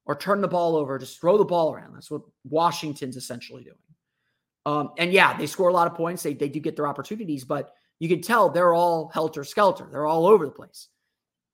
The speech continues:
This Magic team has done a very good job finding this balance over the last two weeks.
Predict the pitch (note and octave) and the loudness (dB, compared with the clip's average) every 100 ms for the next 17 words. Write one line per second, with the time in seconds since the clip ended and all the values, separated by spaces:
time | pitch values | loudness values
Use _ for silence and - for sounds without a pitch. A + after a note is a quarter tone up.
0 | _ _ _ _ _ _ G3+ G3 G3+ A3+ | _ _ _ _ _ _ -2 4 4 4
1 | A3+ A#3 G#3+ - G3 D#3+ E3 F3+ E3+ C#3 | 0 -6 -8 -4 -6 -2 -2 -2 -4 -4
2 | D3+ C#3+ C#3 - _ _ _ - _ F3 | -4 -2 -4 -10 _ _ _ -20 _ -2
3 | F3+ F3 E3+ E3 D#3 - C#3+ C#3+ C#3 C#3 | -2 -6 -8 -10 -12 -10 -6 -6 -8 -12
4 | C3+ C3+ C#3+ C3 - - G#2+ - - - | -10 -8 -10 -12 -16 -16 -16 -18 -20 -20